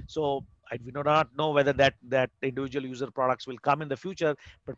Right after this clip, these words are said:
presently what it is targeted as is as a business user. So Kumaran, what do you think is the impact for you as a, as a s-, as a smaller organization? Uh,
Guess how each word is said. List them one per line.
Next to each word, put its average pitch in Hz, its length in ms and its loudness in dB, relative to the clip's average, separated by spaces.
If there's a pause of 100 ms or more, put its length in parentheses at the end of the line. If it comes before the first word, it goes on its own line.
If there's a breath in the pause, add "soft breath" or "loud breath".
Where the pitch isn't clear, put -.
presently 170 640 4 (400)
what 147 200 -2
it 151 120 2
is 143 120 2
targeted 135 460 2
as 127 400 4
is 135 240 -4
as 135 220 -4
a 311 40 -4 (140)
business 143 400 -4
user. - 240 -20 (720 loud breath)
So 226 420 2 (300)
Kumaran, 214 420 4 (200)
what 214 280 0
do 269 80 -4
you 262 140 -4
think 196 500 0
is 165 160 -2
the 160 120 4
impact 156 520 4
for 151 220 0
you 147 640 -4
as 139 260 4
a, 139 320 6 (380 soft breath)
as 139 380 4
a 143 160 2
s-, - 280 -10
as 131 160 -4
a 135 60 -6
smaller 143 400 0
organization? 131 880 0 (1080)
Uh, 110 440 0